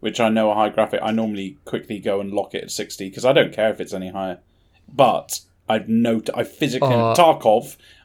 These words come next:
Speaker 1: uh, on my old P C. Do you remember when I tried to play it on my laptop many moons
Speaker 2: Yeah.
Speaker 1: ago? <laughs> Um, and I locked it at thirty, and I was like, "It works, but it's not enjoyable to play because it's
Speaker 2: E-,
Speaker 1: at thirty."
Speaker 2: Eddie, Eddie, Warzone at a hundred forty-four. That's what I used to play it at.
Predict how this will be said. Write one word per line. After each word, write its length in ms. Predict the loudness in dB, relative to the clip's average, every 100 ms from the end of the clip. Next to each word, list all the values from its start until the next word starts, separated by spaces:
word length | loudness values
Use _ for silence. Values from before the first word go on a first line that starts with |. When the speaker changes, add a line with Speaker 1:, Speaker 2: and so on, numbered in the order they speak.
| -2
Speaker 1:
uh, 380 | 4 6 6 4
on 140 | 2 2
my 180 | 4
old 180 | 4 4
P 180 | 0 -6
C. 220 | -6 -8
Do 80 | -6
you 60 | -4
remember 240 | -4 -2
when 100 | 0
I 80 | 0
tried 300 | 2 2 2
to 60 | 2
play 200 | 6 6
it 60 |
on 80 | 4
my 80 | 2
laptop 540 | 2 0 -2 -2 -4 -10
many 240 | -8 -6
moons 240 | -6 -4
Speaker 2:
Yeah. 240 | 0 2 0
Speaker 1:
ago? 200 | -2 -4 -6 -8 -10
<laughs> 180 | -2
Um, 360 | 2 4 4 0
and 140 | 0 2
I 60 |
locked 340 | 2 2 0 -4
it 100 | -4
at 100 | -2
thirty, 360 | -2 -4 -6 -6
and 100 | -6
I 80 |
was 140 | -6 -2
like, 380 | -2 -2 -10 _ _ _ _ -4
"It 200 | -4 -4
works, 800 | 2 6 6 6 0 -4 -8 -8 -6
but 260 | -4 -4 _ _ -8
it's 580 | -6 -6 -6 -6 -6 -10 -6
not 600 | 0 2 0 -4 -10 -12 -8
enjoyable 640 | -6 -4 -4 -6 -8 -12
to 160 | -12 -14
play 320 | -8 -8 -8
because 340 | -12 -16 -18 -4
it's 100 | -2
Speaker 2:
E-, 20 |
Speaker 1:
at 100 | 0
thirty." 140 | 0
Speaker 2:
Eddie, 340 | 2 0 0 -2
Eddie, 260 | -2 -2
Warzone 600 | 0 2 4 4 4 4
at 60 | 0
a 40 |
hundred 300 | -2 -2 -4
forty-four. 480 | -2 -4 -2 0 0
That's 220 | -2 -6 -2
what 100 | -2
I 20 |
used 220 | -2 -6
to 40 | -4
play 160 | -2
it 60 | -2
at. 160 | -6